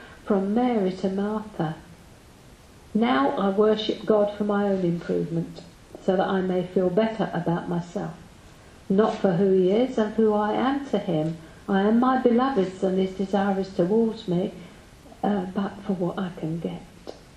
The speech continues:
He's supposed to possess us, but we can find ourselves pursuing him to possess him.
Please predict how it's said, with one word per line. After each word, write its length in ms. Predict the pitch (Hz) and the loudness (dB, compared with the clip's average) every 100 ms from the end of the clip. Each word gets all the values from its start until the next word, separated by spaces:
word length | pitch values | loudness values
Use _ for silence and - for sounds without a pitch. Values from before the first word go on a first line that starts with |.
| - - - - - - - - - - - - - | -20 -20 -20 -20 -20 -20 -18 -16 -16 -18 -20 -20 0
He's 320 | 277 262 - | 2 2 0
supposed 500 | 240 - 220 208 - | -6 0 2 2 -2
to 40 | - | -4
possess 520 | 202 202 208 208 - | -4 0 -2 0 -2
us, 300 | 233 - - | -2 -2 -2
but 200 | 202 - | -2 2
we 100 | 208 | 0
can 420 | 208 240 247 254 | 0 -2 -2 -2
find 400 | 233 220 196 190 | -4 -4 -2 -2
ourselves 680 | 185 190 - 196 180 185 185 - - - | -2 -4 -4 -2 0 -2 -4 -12 -20 -2
pursuing 600 | 226 220 - 262 247 208 185 | 0 0 0 2 4 2 0
him 240 | 190 196 | -2 -2
to 120 | 220 | -6
possess 540 | - 202 214 226 - - | -4 -2 0 0 -2 -4
him. 240 | 220 | -4